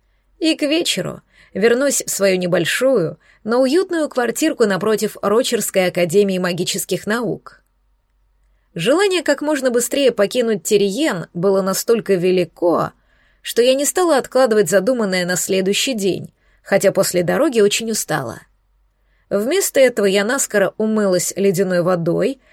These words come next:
приготовленной для этих целей в кувшине на краю раковины. Кто бы сомневался, что мне придется вытерпеть такие лишения. Уверена, что о горячем душе тут и слыхом не слыхивали, а принять ванну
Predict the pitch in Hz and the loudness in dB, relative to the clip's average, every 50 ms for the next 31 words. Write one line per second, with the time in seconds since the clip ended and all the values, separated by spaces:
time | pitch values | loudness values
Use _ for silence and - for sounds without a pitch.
0 | - _ _ _ - 214 226 214 233 - - 220 196 208 208 196 202 196 190 175 | -20 _ _ _ 2 2 4 4 4 4 2 2 2 2 2 2 0 0 0 0
1 | 190 190 185 - 185 151 - - - 330 339 311 277 - - - 214 196 - - | 0 0 0 -2 -4 -6 -4 -2 0 2 2 2 0 -2 -2 -2 -2 0 0 -2
2 | - 247 254 240 208 180 180 170 - 180 175 180 180 190 196 185 170 170 - 160 | -2 -2 -2 -2 -2 -2 -4 -2 0 0 2 2 2 2 0 0 -2 -4 -6 -8
3 | 147 147 - - - - - - _ _ _ _ _ _ _ _ _ _ _ _ | -8 -8 -8 -8 -10 -12 -14 -20 _ _ _ _ _ _ _ _ _ _ _ _
4 | - - - - - 294 320 - - 277 240 233 220 196 190 196 254 - - - | -10 0 2 2 4 4 0 0 -2 -2 -2 0 0 2 2 2 2 0 -2 -2
5 | - - - 185 190 190 190 190 151 185 185 180 180 196 226 180 - - 240 196 | -4 -4 -4 -4 -4 -2 -2 -2 -2 0 0 0 2 0 0 0 0 -2 0 2
6 | 202 202 - - 208 - 208 202 - - 180 175 - 185 180 175 175 185 185 - | 0 0 0 -2 -2 -2 -2 -4 -2 -2 -4 -4 -2 -2 -2 0 0 0 -2 -2
7 | - 185 165 160 151 147 151 - 139 - _ _ _ _ _ _ _ _ _ _ | -2 -2 -2 -2 -4 -6 -8 -10 -12 -16 _ _ _ _ _ _ _ _ _ _
8 | _ _ _ - - 302 285 359 381 339 254 185 170 160 160 170 - _ _ _ | _ _ _ -2 0 2 2 2 2 2 0 0 -2 -6 -8 -8 -12 _ _ _
9 | _ - - - - 220 208 190 208 214 208 202 190 - - 196 175 180 175 240 | _ -12 -6 -2 0 2 2 2 2 2 4 2 2 0 -2 -4 -4 -2 0 0
10 | 330 330 - 294 269 - 285 - 285 269 - - 320 359 - - 202 190 185 175 | 0 0 0 -2 -2 -4 -2 -2 -2 -2 0 0 -2 -2 0 -2 -2 -2 -2 -2
11 | - 175 165 165 - - 165 170 165 147 - - _ _ _ _ _ _ _ _ | -2 -2 -4 -4 -4 -4 -4 -4 -4 -4 -6 -8 _ _ _ _ _ _ _ _
12 | - 202 - 208 214 214 202 196 196 180 - 180 165 170 196 247 302 277 208 175 | -2 0 2 2 2 2 2 0 -2 -2 -4 -4 -2 0 0 0 0 -2 -2 -4
13 | 147 | -4